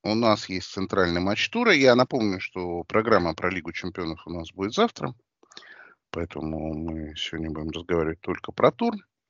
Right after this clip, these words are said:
Ну, неизбежно каким-то образом мы коснёмся игры Арсенала, а Ливерпуль, э, ещё не играл, поэтому тут мы даже этой возможности не имеем. Центральный матч тура — Арсенал-Ливерпуль.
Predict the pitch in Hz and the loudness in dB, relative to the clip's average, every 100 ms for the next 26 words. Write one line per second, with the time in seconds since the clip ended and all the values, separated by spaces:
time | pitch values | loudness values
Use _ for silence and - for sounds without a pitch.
0 | - - 196 220 147 151 131 120 92 82 | -20 -4 4 10 12 10 8 6 6 2
1 | - - 85 95 80 - 78 80 80 - | -10 -12 -8 -8 -8 -12 -10 -8 -8 -6
2 | 95 101 82 - 87 87 85 82 85 - | -4 -2 -4 -4 -4 -2 -2 0 0 0
3 | 147 196 202 107 85 78 78 - - - | 2 8 10 10 10 6 2 -4 -16 -18
4 | - 85 87 85 85 95 104 143 135 107 | -2 4 6 4 2 -2 -4 -4 -4 -2
5 | 104 95 95 95 98 - 107 107 110 - | 0 0 -2 -4 -4 -4 0 2 2 2
6 | 64 - 73 73 71 76 - 73 80 80 | -4 -2 -6 -6 -8 -10 -12 -10 -6 -4
7 | 82 78 73 85 104 82 - - - 80 | -4 -6 -2 -2 0 -2 -2 -12 -8 -4
8 | 80 78 71 - _ _ - - - - | -4 -2 -6 -10 _ _ -20 -14 -14 6
9 | 175 196 269 254 214 185 175 - 262 262 | 6 12 12 12 12 10 8 2 2 4
10 | 220 190 - 110 113 - 165 131 98 101 | 4 0 -6 -2 0 0 2 2 2 -4
11 | 117 - 233 | -6 -8 -10